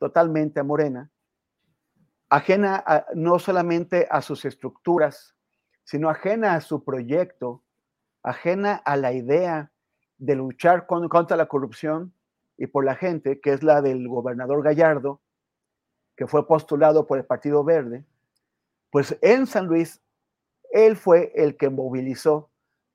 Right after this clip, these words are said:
a, a gente para tomar el control de Morena en San Luis. Y podemos asumir que cualquier otra fuerza fuera del partido te-, está intentando también hacer eso, porque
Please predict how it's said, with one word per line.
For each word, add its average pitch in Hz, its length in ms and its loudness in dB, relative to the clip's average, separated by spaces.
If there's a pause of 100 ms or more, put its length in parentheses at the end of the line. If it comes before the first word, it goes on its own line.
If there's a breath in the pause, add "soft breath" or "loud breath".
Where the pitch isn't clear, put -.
(120)
a, 127 840 -4
a 120 80 -14
gente 160 520 -2 (360)
para 147 240 4
tomar 160 320 0
el 175 100 -4
control 151 560 -2
de 135 240 -4
Morena 135 680 -4 (220)
en 127 160 -10
San 135 220 -8
Luis. 175 320 -10 (880)
Y 160 140 4
podemos 196 640 2 (640)
asumir 170 720 0 (360)
que 143 140 4
cualquier 151 720 4
otra 180 320 0
fuerza 175 560 -4 (380)
fuera 190 440 2 (500 loud breath)
del 170 260 0
partido 165 460 -2
te-, - 200 -6
está 147 320 -2
intentando 180 540 -4
también 151 260 -4
hacer 135 240 -4
eso, 131 260 -6
porque 143 380 0